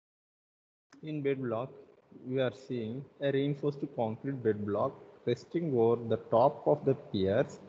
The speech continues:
and abutments is generally provided to evenly distributed and dead and live loads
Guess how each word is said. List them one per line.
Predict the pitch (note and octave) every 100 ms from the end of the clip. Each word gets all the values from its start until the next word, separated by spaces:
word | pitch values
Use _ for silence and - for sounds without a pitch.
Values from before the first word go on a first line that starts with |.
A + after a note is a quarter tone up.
| - - -
and | D#3+ D3+
abutments | A#2 G#2 - G2+ G2 - - - - - -
is | B2+ B2 - F#2+
generally | G#2 G2+ A#2 C#3+ E3
provided | - A2 G2+ G2+ G2 G2 A#2+ C#3 - - - - -
to | A2+ G#2+ A2 - - -
evenly | A#2+ C#3+ D#3+ E3+ F#3
distributed | C3+ C3 C3 A#2+ A#2 A2+ A2+ A2+ A2+ -
and | A2+ A2 G#2+ G#2 A#2+ A2
dead | A#2 A#2+ A#2 A#2+ - - - - - - -
and | A2+ A2 G#2+
live | G#2+ A#2 B2
loads | A#2+ A2+ A2+ A#2